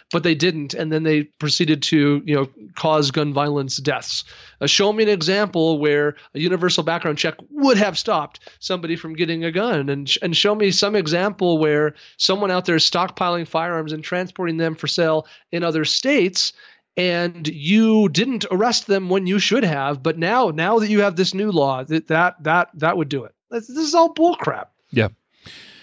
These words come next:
Speaker 2: Well, i-, my answer to that is, is just look at California that has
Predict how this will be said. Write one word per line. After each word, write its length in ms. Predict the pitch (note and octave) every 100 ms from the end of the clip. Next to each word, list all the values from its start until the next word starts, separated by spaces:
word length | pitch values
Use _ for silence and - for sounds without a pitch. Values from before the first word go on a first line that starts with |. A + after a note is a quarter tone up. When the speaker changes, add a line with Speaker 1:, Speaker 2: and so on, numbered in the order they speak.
| - _
Speaker 2:
Well, 180 | F#3 E3 - - -
i-, 60 |
my 120 | F3
answer 280 | F#3+ A3+ G#3
to 80 | E3
that 240 | D3+ D3 C#3
is, 340 | C3 B2 A#2+
is 200 | B2 A2+
just 300 | - D#3+ -
look 220 | B2 C3
at 120 | A#2
California 600 | - A2+ G#2 A#2+ G#2 F#2+ F2+
that 160 | F#2+
has 500 | F#2+ A2 G#2 G2+ -